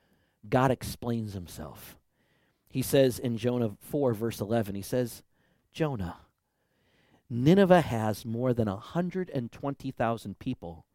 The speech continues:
who cannot tell their right hand from their left."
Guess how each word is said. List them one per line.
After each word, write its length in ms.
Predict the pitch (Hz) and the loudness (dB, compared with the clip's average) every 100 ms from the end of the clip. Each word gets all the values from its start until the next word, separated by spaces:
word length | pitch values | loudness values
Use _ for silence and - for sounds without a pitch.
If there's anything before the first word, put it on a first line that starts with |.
| _ _ _ _ _ _ _ _ _ _ | _ _ _ _ _ _ _ _ _ _
who 120 | 160 | -2
cannot 400 | - 214 202 143 | 4 6 6 2
tell 280 | - 202 202 | -2 0 0
their 180 | 135 117 | 0 0
right 240 | 131 175 | 0 0
hand 260 | 123 151 151 | -2 -4 -4
from 140 | 143 | -6
their 140 | 131 107 | -4 -4
left." 440 | 101 90 - - | -4 -6 -14 -20